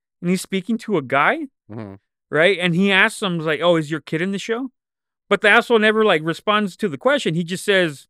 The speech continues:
Speaker 1: "Oh, this is your first time?"
Speaker 2: <laughs>
Speaker 1: Dude, okay, I know this is a dark comedy, bro. Are they implying that this motherfucker's a pedophile?
Speaker 2: Oh, you know, I, I thought he said, he, uh, "Yeah, this was my, our first time."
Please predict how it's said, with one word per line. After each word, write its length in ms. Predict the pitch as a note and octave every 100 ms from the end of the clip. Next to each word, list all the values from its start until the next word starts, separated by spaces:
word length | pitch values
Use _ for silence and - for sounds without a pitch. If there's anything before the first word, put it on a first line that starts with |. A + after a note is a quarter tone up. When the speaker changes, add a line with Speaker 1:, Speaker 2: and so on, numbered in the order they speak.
| -
Speaker 1:
"Oh, 160 | D#3 C3+
this 200 | B2+ C#3
is 40 |
your 60 | C3+
first 220 | - D3
time?" 240 | - D#3 E3+ _ _ -
Speaker 2:
<laughs> 720 | B2 - - G3+ F#3+ F3+ -
Speaker 1:
Dude, 220 | A#3+ G#3+
okay, 240 | E3 F#3 -
I 80 | F#3+
know 160 | A#3 A#3+
this 160 | A#3
is 80 | G3+
a 80 | G3
dark 240 | E3+ F3
comedy, 320 | - E3 D#3+ C3+
bro. 160 | D3+
Are 140 | D3+ D#3+
they 180 | A3+
implying 420 | E4+ - - G#3+ B3
that 140 | F3+
this 100 | F#3+
motherfucker's 480 | A#3 A3 A#3+ A3+ A#3
a 60 | D#3
pedophile? 480 | D3+ F3+ A3 A#3+ - _ _ _
Speaker 2:
Oh, 400 | A#2+ C3 A#2 G2
you 160 | F#2 A#2
know, 60 | B2+ D#3+ -
I, 60 | D#3
I 20 |
thought 240 | - A#3
he 100 | G#3
said, 380 | F3+ F#3+ F3+ D#3 _ _ _ -
he, 140 | B2 _ B2
uh, 440 | A#2+ A2+ G#2+ G#2
"Yeah, 360 | A#2 B2 C3+ A#2
this 220 | G#2 A2
was 160 | B2+ -
my, 200 | G2+ F#2+ _ A2+ F2+ -
our 100 | G2
first 280 | B2 A#2
time." 320 | - F2 D#2